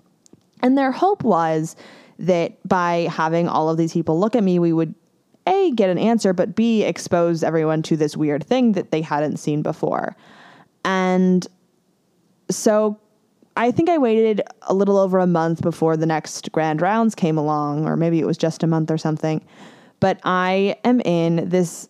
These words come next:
this room for, I think, four hours as different doctors came through and looked at my face.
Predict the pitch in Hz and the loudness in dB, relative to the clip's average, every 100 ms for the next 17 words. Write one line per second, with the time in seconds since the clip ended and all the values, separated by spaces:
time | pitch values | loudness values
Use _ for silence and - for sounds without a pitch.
0 | _ 175 180 165 160 165 170 185 196 180 | _ 0 0 2 0 2 2 2 2 0
1 | 180 - 220 277 - 151 135 113 151 202 | -2 0 2 0 -2 -2 0 0 0 0
2 | 294 339 - - - _ _ _ _ _ | 0 -4 -8 -16 -20 _ _ _ _ _
3 | - 180 170 165 170 160 - - 170 175 | -4 0 2 0 -2 -4 -12 -10 -2 0
4 | - 175 175 175 - - - _ 185 165 | 0 0 0 -2 -6 -12 -14 _ -4 -4
5 | - 185 175 - 170 165 - 156 180 175 | -2 -2 -2 0 0 0 -2 0 0 0
6 | 143 170 - - 151 160 147 233 - - | -2 -2 -4 -2 -2 -2 -2 -2 -6 -16